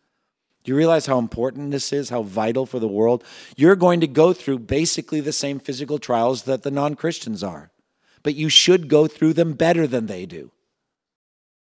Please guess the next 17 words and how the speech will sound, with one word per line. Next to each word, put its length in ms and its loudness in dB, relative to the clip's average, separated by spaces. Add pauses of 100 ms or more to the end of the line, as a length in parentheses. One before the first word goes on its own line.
(440)
You're 180 2
going 220 4
to 60 0
get 180 -2
the 40 -12
same 280 -4
diagnosis. 720 -8
You're 80 -4
gonna 160 -4
be 340 -2
getting 320 -6
the 80 -6
same 300 -6
chemo, 480 -6
the 80 -6
same 280 -8
radiation, 600 -8